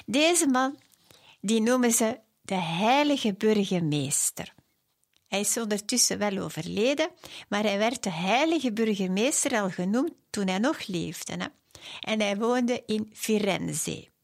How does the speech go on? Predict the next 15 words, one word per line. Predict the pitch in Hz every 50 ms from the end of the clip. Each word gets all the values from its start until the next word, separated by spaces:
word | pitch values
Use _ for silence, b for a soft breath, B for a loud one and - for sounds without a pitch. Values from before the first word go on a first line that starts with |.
| _ _ _ _ _ - _
in | _ - 220 196
Italië. | 190 180 180 _ - 175 117 - - 160 165 170 - _ _ _ _ _ _ _ _ _ _ B B B B B B B B B
Hij | B 233 226 226 233 233
heette | 220 254 277 311 302 - - 349 370 370 B B B B
Giorgio | - 190 180 - 220 254 294 349 349 349 349 254 - 254 269 269 269
La | 262 233 208 208 - - _
Pira, | - 240 254 240 233 214 196 - 196 - - - _ _ _ _ _ _ _ _ _ _ _ _ _ - - _ _ _
afkomstig | - 208 196 - - - - 285 359 370 359 - - 233 220
uit | 214 202 202 -
Sicilië | - - - 175 - - - - - 208 185 170 175 180 - -
oorspronkelijk. | - 185 170 156 - - - - - - - 180 - - 190 175 - _ _ _ _ _ B B B B B B B B B B B B B B B B
Hij | - 233 226
was | 208 202 208 -
heel | 226 214 208 208
gelovig. | 202 196 185 175 165 175 202 226 - 359 494 - - - -